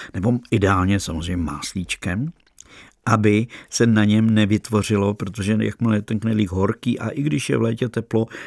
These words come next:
tak to prostředí je, je, má jinou teplotu, tak na tom, na tom potom se vytvoří taková slupka, která je poměrně tvrdá toho knedlíku, kdyby takhle oschnul.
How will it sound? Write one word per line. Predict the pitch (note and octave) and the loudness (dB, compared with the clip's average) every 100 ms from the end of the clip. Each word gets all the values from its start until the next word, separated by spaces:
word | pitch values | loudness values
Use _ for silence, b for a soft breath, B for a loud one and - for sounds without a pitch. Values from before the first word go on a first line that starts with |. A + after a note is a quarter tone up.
| B | B
tak | - - | -6 -4
to | B2+ | -4
prostředí | A2+ G#2 - - A2+ G2 G#2+ A2 | -2 -2 -4 -2 -2 0 0 2
je, | G#2+ G#2+ B B B | 2 0 B B B
je, | G2+ G#2+ G#2 | 0 2 2
má | G2 G#2 | 2 2
jinou | G2 G2 A2+ | 2 2 2
teplotu, | B2+ A#2+ A2 A#2 | 0 0 0 0
tak | G#2 F#2+ | -2 0
na | G2 | -2
tom, | - A#2 A2+ G2+ | -2 -2 0 0
na | G2+ F#2+ | -2 -2
tom | - A2+ G#2 | -2 -2 -2
potom | G#2 A2 | -4 -4
se | - A#2+ | -2 -2
vytvoří | - G#2 A2+ | 0 -2 -2
taková | A2+ - A#2 A2+ | -6 -4 -4 -4
slupka, | - A#2 G#2 - G#2 G2+ B B | -4 -2 -2 0 0 -2 B B
která | B F#2+ F#2+ | B -4 -2
je | B2+ | -2
poměrně | - G#2 G#2 G2+ A#2+ | 0 0 0 0 -2
tvrdá | - F#2+ G2+ E2+ D2+ | -2 -2 -2 -2 -4
toho | D2+ F2 | -6 -6
knedlíku, | - F2+ F#2 G#2 A#2+ | -4 -2 0 0 2
kdyby | A2 F#2+ | 2 0
takhle | F#2+ F#2 G2+ | -4 -4 -4
oschnul. | A#2+ - - G2 F#2+ | -4 -4 -2 -4 -4